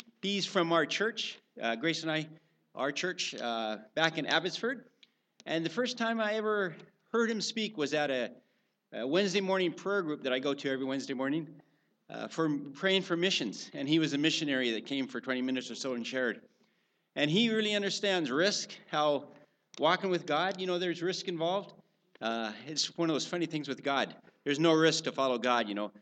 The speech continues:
But in human terms, there's lots of risk. And, uh, when I heard him speaking, I thought, "This is the guy. He needs to come and share with us." And so I'm just really pleased that he's here today and, uh, will be with us over the week.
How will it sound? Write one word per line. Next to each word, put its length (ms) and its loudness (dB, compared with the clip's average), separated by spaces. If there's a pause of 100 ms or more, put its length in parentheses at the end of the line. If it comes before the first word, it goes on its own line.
(280)
But 140 4
in 100 2
human 280 2
terms, 240 -2
there's 160 -4
lots 260 -2
of 80 -6
risk. 300 -4 (420)
And, 340 -6
uh, 180 -2 (580)
when 140 4
I 100 6
heard 140 8
him 220 2
speaking, 440 -6
I 80 -2
thought, 280 -4 (380)
"This 200 -4
is 120 -6
the 80 -4
guy. 240 -2
He 240 -6
needs 300 -4
to 120 -4
come 340 -2 (340)
and 140 0
share 260 2
with 180 -2
us." 260 -6 (440)
And 200 -6
so 120 -6
I'm 160 -4
just 180 -4
really 460 0 (460)
pleased 340 4
that 100 4
he's 180 2
here 160 4
today 320 4 (800)
and, 360 -2
uh, 100 2
will 160 2
be 120 8
with 220 4
us 180 -2
over 160 0
the 80 0
week. 320 -4